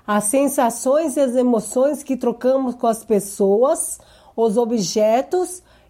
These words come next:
e os lugares. Não é uma receita de bolos. As soluções têm que ser personalizadas para cada um em particular. Fiz uma brincadeira no meu Instagram,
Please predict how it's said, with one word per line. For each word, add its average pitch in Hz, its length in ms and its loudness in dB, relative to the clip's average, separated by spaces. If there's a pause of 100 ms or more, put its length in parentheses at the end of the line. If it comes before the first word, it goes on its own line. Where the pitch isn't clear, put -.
e 220 80 0
os 233 160 2
lugares. 233 720 0 (680)
Não 226 380 2
é 240 160 2
uma 392 180 2
receita 247 600 2
de 175 140 0
bolos. 143 580 -8 (640)
As 226 160 2
soluções 277 680 2
têm 262 140 0
que 254 80 -6
ser 294 180 0 (180)
personalizadas 330 1300 0
para 247 300 0
cada 262 420 0
um 285 180 2
em 330 140 0
particular. 285 720 -2 (640)
Fiz 330 220 0
uma 359 160 2
brincadeira 233 720 0
no 240 140 -2
meu 226 180 0
Instagram, 202 720 -2